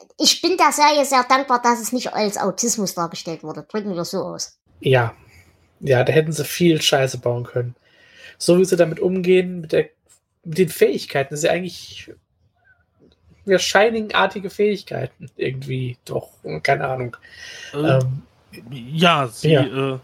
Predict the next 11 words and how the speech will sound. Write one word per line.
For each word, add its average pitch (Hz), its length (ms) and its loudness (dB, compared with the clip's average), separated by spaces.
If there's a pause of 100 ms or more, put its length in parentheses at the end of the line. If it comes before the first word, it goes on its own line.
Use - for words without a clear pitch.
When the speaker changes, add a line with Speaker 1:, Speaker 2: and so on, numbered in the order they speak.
(840)
Speaker 3:
fühlt 196 360 -2
halt, 190 340 0
äh, 147 260 4
viel 185 680 2 (100)
der 147 100 -2
Mitmenschen 202 520 0
an 151 180 -2
Gedanken, 190 440 0
an 160 160 -4
Gefühlen, 196 500 2
an 143 280 -6